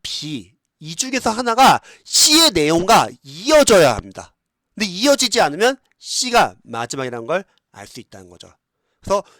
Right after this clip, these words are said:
이런 식으로 여러분들이 접근법을 한번 참고해 보시면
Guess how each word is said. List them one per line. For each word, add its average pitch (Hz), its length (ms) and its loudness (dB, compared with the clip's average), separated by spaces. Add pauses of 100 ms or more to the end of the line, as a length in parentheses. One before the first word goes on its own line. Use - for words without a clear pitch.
이런 254 320 0
식으로 277 180 0
여러분들이 165 320 -2
접근법을 160 600 -4
한번 156 540 -2 (440)
참고해 285 460 -2
보시면 190 520 -2